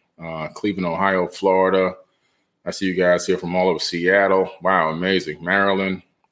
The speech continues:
All right. I appreciate every single one of y'all. Thank you for coming in and tuning in tonight.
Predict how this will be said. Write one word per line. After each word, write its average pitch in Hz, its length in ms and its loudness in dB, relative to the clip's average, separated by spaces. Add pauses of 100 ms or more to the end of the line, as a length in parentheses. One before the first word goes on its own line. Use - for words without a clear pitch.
All 85 120 -6
right. 87 340 2
I 87 80 0
appreciate 92 440 0
every 87 140 0
single 87 260 -4
one 87 100 0
of 87 60 -2
y'all. 87 200 2
Thank 92 260 -6
you 87 80 -18
for 90 140 -8
coming 95 340 -2
in 95 140 2
and 87 200 -4 (520)
tuning 101 400 0
in 101 100 0
tonight. 98 520 0